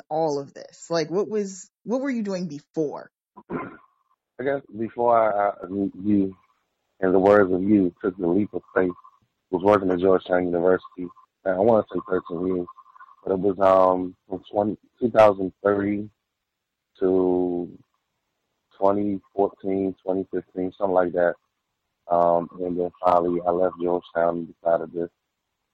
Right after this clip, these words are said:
Speaker 2: you know, do this full time.
Speaker 1: Oh,
Speaker 2: Yeah.
Speaker 1: wow!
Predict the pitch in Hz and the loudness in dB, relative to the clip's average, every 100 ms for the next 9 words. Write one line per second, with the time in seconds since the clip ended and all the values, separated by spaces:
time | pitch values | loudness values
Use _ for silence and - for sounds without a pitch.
0 | - 85 87 85 90 90 - 87 87 82 | -10 -4 -2 -2 -4 -4 -4 -4 -2 -4
1 | 82 80 _ _ _ _ - 185 170 151 | -10 -10 _ _ _ _ -6 -4 -2 -6
2 | 165 156 | -8 -10